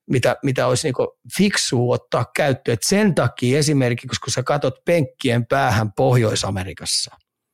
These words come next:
<laughs> tai sä katot, <laughs> katot apuvalmentajia siellä,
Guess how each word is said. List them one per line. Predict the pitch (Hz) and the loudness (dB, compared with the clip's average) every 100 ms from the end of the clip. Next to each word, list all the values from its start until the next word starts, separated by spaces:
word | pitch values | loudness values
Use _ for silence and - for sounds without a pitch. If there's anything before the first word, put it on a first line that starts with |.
| _ _ - - - | _ _ -10 -8 0
<laughs> | 139 - - 139 - - - - - - | 0 0 -4 -4 -6 -18 -16 -14 -14 -2
tai | 143 | 0
sä | 123 127 | 0 0
katot, | 156 135 131 - - - 147 131 | 0 2 0 -2 -2 0 0 -2
<laughs> | - - - - - | -6 -14 -14 -12 -2
katot | 151 135 127 | 0 0 0
apuvalmentajia | 160 196 196 143 123 117 123 123 113 120 127 | 0 0 2 2 2 0 -2 -6 -6 -4 -4
siellä, | 123 131 123 117 123 | -2 -2 -4 -6 -10